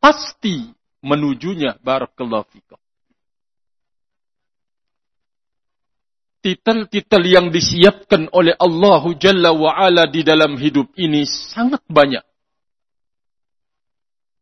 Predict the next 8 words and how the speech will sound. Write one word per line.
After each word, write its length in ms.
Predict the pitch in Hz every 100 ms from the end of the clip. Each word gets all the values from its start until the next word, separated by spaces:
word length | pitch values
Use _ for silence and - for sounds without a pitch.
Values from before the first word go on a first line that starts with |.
| _ _ _ _ _ _ _ _ _
Dan 320 | 139 175 165
titel-titel 880 | 202 175 - 175 - 185 - 170 -
inilah, 560 | 226 226 214 160 135 131
gelar-gelar 880 | 131 165 165 151 135 156 156 - -
inilah 640 | 220 226 233 226 196 -
yang 240 | 180 160 165
akan 320 | 196 - 185 170
menjadikan 1300 | 160 156 151 151 135 127 196 _ 202 156 123 107